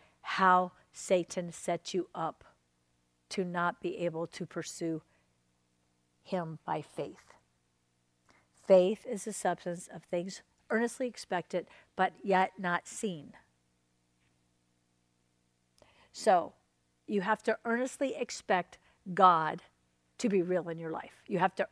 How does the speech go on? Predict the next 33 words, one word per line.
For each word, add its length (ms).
earnestly 480
expect 680
for 160
God 420
to, 340
uh, 320
be, 180
be 160
as 100
real 240
in 140
your 180
life 240
as 120
he 100
is 120
in 120
other 160
people's 360
lives. 320
Amen? 320
You 100
have 160
to 200
earnestly 420
expect. 400
So 300
on 200
your 100
notebooks, 540
which 220
I 140
know 340